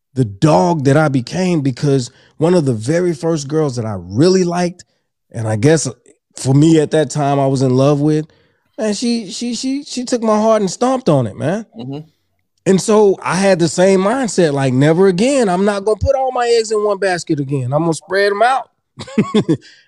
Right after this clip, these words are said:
Speaker 1: And, and that's what I did. And that was my way. That was my defense mechanism. That was my way of defending myself against being,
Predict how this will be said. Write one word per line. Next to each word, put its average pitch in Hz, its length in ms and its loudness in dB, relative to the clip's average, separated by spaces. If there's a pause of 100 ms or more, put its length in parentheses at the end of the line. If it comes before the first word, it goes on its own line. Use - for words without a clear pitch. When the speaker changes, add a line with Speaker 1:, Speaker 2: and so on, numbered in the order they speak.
Speaker 1:
And, 170 180 2
and 165 220 0
that's 170 240 -2
what 143 120 2
I 120 120 0
did. 139 340 0
And 127 100 0
that 160 120 0
was 156 120 2
my 147 200 4
way. 135 260 2
That 160 140 2
was 156 100 2
my 147 160 4
defense 127 460 -6
mechanism. 104 640 -6
That 143 160 4
was 151 120 4
my 139 200 6
way 123 400 0 (600)
of 120 160 -2
defending 143 600 2
myself 120 480 -2
against 110 340 -6
being, 113 400 0